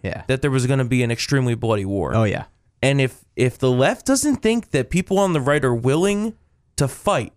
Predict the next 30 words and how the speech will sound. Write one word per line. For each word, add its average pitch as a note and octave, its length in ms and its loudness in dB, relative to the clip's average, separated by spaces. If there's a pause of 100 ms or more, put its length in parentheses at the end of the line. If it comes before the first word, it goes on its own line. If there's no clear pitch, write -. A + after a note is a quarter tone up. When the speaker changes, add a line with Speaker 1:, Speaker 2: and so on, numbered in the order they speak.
(320)
Speaker 1:
Yeah. G2+ 220 0
Speaker 2:
against D3+ 360 0
socialism, A#2+ 760 0
whether C#3 320 0
it B2 120 0
be A#2+ 400 0 (320)
in C#3+ 140 0
ideas D3 800 0 (420)
or A3 420 2
in G3 220 0
physical G#3+ 420 0
manners, G3 640 0
Speaker 1:
I A#2 100 2
agree. A2+ 280 2 (480)
Speaker 2:
it'll F#3 200 2
happen. E3+ 400 -2
Speaker 1:
I - 120 4
agree. E3+ 220 2
And F3 160 4
I, D#3+ 160 4
I'm, D#3 280 0
listen, C#3+ 340 0
I'm F2+ 120 -2
Speaker 2:
I'm G3+ 160 2
Speaker 1:
not G#3+ 80 4
Speaker 2:
one B3 120 4
of B3 100 -2
those D#3 180 2
people. C3 260 0
Speaker 1:
Yeah. A#2 200 2